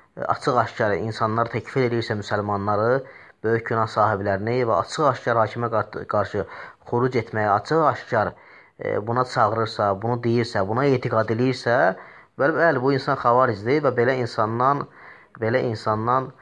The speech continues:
e, xeyri götürmək, zərər atmaq deyilən bir şey yoxdur. Bu, başdan ayağa zərərdir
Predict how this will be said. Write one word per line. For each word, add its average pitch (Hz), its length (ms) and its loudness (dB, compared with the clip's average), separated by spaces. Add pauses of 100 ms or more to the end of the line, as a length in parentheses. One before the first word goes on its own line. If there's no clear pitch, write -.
(320)
e, 101 140 -4 (400)
xeyri 113 340 0 (100)
götürmək, 113 600 0
zərər 113 260 2
atmaq 113 300 -4
deyilən 120 200 0
bir 127 140 -6
şey 170 180 2
yoxdur. 151 320 0
Bu, 156 140 0 (180)
başdan 139 320 0
ayağa 123 240 0
zərərdir 110 540 0